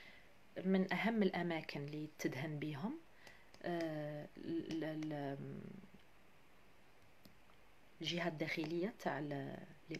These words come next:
بوانيي، في لي طالون، في لو كو،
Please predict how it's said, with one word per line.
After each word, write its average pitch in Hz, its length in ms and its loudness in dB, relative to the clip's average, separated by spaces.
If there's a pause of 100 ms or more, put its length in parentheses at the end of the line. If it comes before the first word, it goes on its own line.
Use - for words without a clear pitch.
(120)
بوانيي، 147 400 2 (1300)
في - 220 6
لي 196 100 12
طالون، 156 440 4 (1200)
في - 200 2
لو 185 120 10
كو، 185 280 2